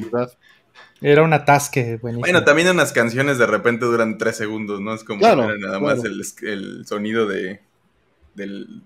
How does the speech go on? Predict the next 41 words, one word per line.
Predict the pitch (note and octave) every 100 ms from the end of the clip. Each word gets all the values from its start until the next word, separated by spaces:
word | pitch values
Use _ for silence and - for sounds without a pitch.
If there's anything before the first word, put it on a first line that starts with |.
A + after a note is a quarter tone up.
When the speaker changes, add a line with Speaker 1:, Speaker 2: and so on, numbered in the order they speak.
| -
Speaker 3:
press | G#2+ -
start | - F#2+ G2 F2
o | F2+
algo. | F#2 - _ _ _ _ - - -
Está | - D#3
bueno, | C3+
está | G#2 A#2+
bueno, | A#2 G#2
me | G#2
la |
estoy | G#2
pasando | B2 C3 B2+
bien. | A2+ A2
De |
hecho, | A2+ B2+
César | C3 B2 A2+ -
Córdoba | - A2 G#2+ F#2
fue | G#2
el | G2
que | G2+
me | F#2+ F2+ - _ _ _ -
insistió | B2 B2+ A2+ - A#2 G#2 G#2 _ -
en | G2+
que | F#2 F#2 F2+ F2 _ _
Speaker 1:
Saludos | - B2+ C#3
Speaker 3:
tenía | C#3 A2
Speaker 1:
a |
César. | A2+ B2
Speaker 3:
sentido. | A#2+ A2+ G#2 G2 G2+
Sí, | _ A2 G#2
saludos. | G#2 G2 G2 G2+ G2 - _ _ _ _
Speaker 1:
Saludos | - A#2+ B2
a | A#2
César. | C3+ E3+
Y | C#3+
bueno, | D3 B2+
aprovechando, | B2+ - B2 A#2+ C#3+ D3+
saludos | - A#2+ C3 C#3 C3
a, | A#2
este, | A2+ - - A2 G#2+ G#2+ G#2 G#2+ _ _ _ -
a, | A2+ A2 A2